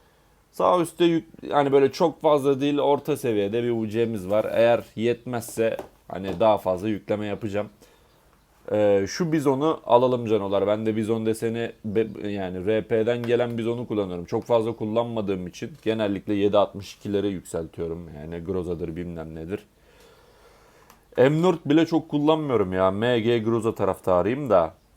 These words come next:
Bizon cidden fena değil. Güzel bir bizon. Şimdi dur, sıralamaya bak. Mod gitti bu arada. Mod gitmeden size eski videoyu göstermek zorunda kalacağım. Çünkü hani elimde hani yeni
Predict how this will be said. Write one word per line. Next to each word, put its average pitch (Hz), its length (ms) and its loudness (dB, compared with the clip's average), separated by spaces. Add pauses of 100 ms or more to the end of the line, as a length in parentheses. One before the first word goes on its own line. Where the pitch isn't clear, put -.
Bizon 123 480 0 (100)
cidden 120 440 0 (160)
fena 113 400 2
değil. 101 240 -4
Güzel 101 340 2
bir 87 120 -8
bizon. 98 300 -4 (1700)
Şimdi 107 300 -2 (480)
dur, 101 120 -4 (140)
sıralamaya 95 520 -2
bak. 98 120 2
Mod 131 300 4
gitti 123 400 -4
bu 135 120 8
arada. 131 360 6 (140)
Mod 110 220 0
gitmeden 120 640 0 (100)
size 113 280 0
eski 123 420 0
videoyu 131 380 2
göstermek 104 580 2
zorunda 98 420 -2
kalacağım. 98 480 -2
Çünkü 120 480 -2
hani 98 200 -4
elimde 107 800 2
hani 101 260 -2
yeni 107 240 0